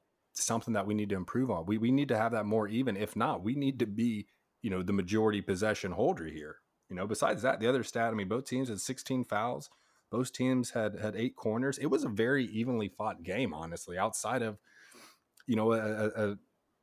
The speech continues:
Robles coming off his line just a little bit and then Vela just having that kind of killer mentality to put in an, an amazing <laughs> just direct chip shot over him.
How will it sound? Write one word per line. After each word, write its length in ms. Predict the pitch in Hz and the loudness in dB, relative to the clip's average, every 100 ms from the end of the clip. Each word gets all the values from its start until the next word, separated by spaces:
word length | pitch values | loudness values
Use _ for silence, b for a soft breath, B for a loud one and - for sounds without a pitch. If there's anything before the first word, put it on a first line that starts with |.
| - | -14
Robles 640 | 107 104 120 143 131 - - | -2 2 4 4 2 0 -4
coming 260 | - 120 120 | -2 2 4
off 180 | 127 131 | 4 4
his 120 | 117 | 2
line 220 | 120 151 | 2 0
just 160 | 120 - | 0 -2
a 40 | |
little 220 | 120 165 | 0 2
bit 160 | 143 120 | 2 0
and 140 | 107 | 0
then 220 | 107 98 92 - | 0 -2 -4 -6
Vela 300 | 104 131 123 | -2 0 0
just 200 | 117 - | -2 -2
having 300 | 110 117 113 | -2 0 0
that 240 | 107 95 | -2 -2
kind 200 | - 113 | -2 -2
of 100 | 95 - _ _ _ - | -2 -6 _ _ _ -2
killer 320 | - 127 135 | 4 6 8
mentality 600 | 131 123 120 113 147 113 | 6 6 4 2 2 2
to 220 | 98 92 | 0 -2
put 220 | 82 123 120 | -2 -2 0
in 120 | 110 | 0
an, 220 | 98 92 | 0 -2
an 80 | 101 | -2
amazing 440 | 101 98 131 113 - | 0 2 0 2 4
<laughs> 40 | |
just 240 | 123 101 - | 4 4 2
direct 420 | 104 95 110 - | 2 2 0 0
chip 220 | - 147 | -4 -2
shot 240 | - 101 110 | -2 -2 0
over 300 | 143 87 85 | -2 -4 -8
him. 140 | - | -8